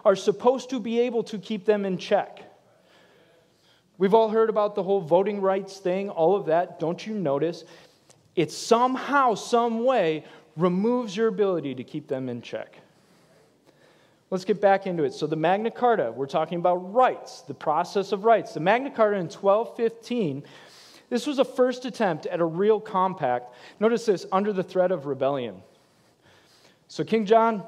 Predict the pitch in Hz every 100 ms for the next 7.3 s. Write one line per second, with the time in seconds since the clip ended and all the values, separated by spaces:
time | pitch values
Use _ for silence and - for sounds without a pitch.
0 | - 185 170 220 208 202 190 175 233 240
1 | 233 - - - - - 185 226 202 180
2 | 214 190 180 139 190 233 240 - - 190
3 | 185 180 220 196 - 196 226 190 - 190
4 | 180 180 160 - 170 160 - - - -
5 | _ - 151 156 180 320 415 392 - 220
6 | 220 214 208 196 165 147 170 196 208 220
7 | 247 -